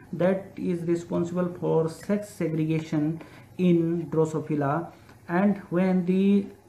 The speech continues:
X, when the ratio of X chromosome with the haploid set of autosome is equal to one, then it produces female. When the ratio X, ratio A is equal to zero point five,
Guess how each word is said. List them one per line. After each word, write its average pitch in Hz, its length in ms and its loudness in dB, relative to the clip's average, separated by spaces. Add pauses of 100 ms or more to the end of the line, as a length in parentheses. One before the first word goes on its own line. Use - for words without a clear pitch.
(1040)
X, 208 480 -4
when 180 240 4
the 196 100 4
ratio 185 420 2
of 202 200 0
X 185 220 -6
chromosome 185 560 0
with 185 180 2
the 190 120 2
haploid 226 500 -2
set 180 260 -4
of 175 240 -2
autosome 165 640 -2 (320)
is 202 260 4
equal 190 360 2
to 165 420 2 (220)
one, 160 600 4
then 165 280 -2
it 180 220 -8
produces 160 720 0 (220)
female. 156 540 2 (280)
When 175 300 2
the 175 180 2
ratio 160 680 0
X, - 440 -8 (540)
ratio 165 680 -2
A 156 320 2 (240)
is 170 200 0
equal 170 260 0
to 160 240 -2
zero 170 220 2
point 156 420 0
five, 160 400 0